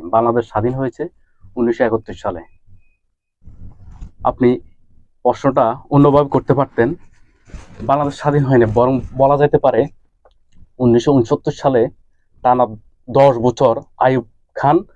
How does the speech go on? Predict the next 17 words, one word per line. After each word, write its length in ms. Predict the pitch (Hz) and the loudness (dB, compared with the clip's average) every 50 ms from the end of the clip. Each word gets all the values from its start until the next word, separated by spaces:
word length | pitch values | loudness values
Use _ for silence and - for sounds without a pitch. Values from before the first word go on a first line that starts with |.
| _ _ - - - - - | _ _ -20 -20 -14 -10 -4
যখন 460 | 110 135 131 120 147 147 143 139 139 - - - _ _ _ _ _ _ _ _ _ _ _ | -2 -2 0 2 2 2 2 2 -2 -4 -8 -18 _ _ _ _ _ _ _ _ _ _ _
এই 140 | 151 151 143 | 2 4 4
দেশ 160 | 139 156 143 | 4 2 0
শাসন 340 | - - - 123 - 160 160 | -2 -6 -6 0 2 2 2
করেছিলেন, 460 | 139 147 131 117 - 117 107 101 90 - - - _ _ _ _ _ _ _ _ _ | 4 2 0 0 -2 0 0 0 -2 -4 -12 -20 _ _ _ _ _ _ _ _ _
এদেশের 400 | - 135 131 147 147 - 156 143 | -2 0 2 2 2 2 2 2
মানুষ, 520 | 135 127 127 135 143 151 151 147 - - - - | 4 4 4 4 4 2 0 -2 -4 -16 -6 0
আপামর 440 | - - - 135 135 139 139 135 131 | 0 0 2 2 2 2 2 2 2
জনতা, 340 | 123 131 131 135 123 147 143 | 2 2 2 2 0 0 -4
ছাত্র 400 | - - - 123 - - 131 131 | -4 -4 -6 -4 -2 0 0 0
জনতা 400 | 135 135 135 131 - 147 147 160 - - _ _ _ _ _ _ _ - _ _ _ | 2 2 0 2 2 0 0 0 -4 -14 _ _ _ _ _ _ _ -20 _ _ _
ক্ষেপে 260 | - 139 131 - 143 | 0 0 2 4 2
উঠেছে, 400 | 143 139 156 147 - - 180 208 208 - _ _ _ _ _ _ _ _ _ _ _ _ _ _ _ _ _ _ _ _ _ _ _ _ _ _ - - | 2 2 0 -2 2 0 0 0 -2 -12 _ _ _ _ _ _ _ _ _ _ _ _ _ _ _ _ _ _ _ _ _ _ _ _ _ _ -10 -8
এটা 140 | - 127 135 | -2 -2 -2
গণ 240 | 117 120 139 151 170 | 0 4 2 4 4
অভ্যুত্থানের 580 | 190 - 190 160 180 170 - - 170 165 147 139 | 4 4 4 2 2 0 2 0 2 2 2 2
রূপ 160 | 135 120 | 0 -2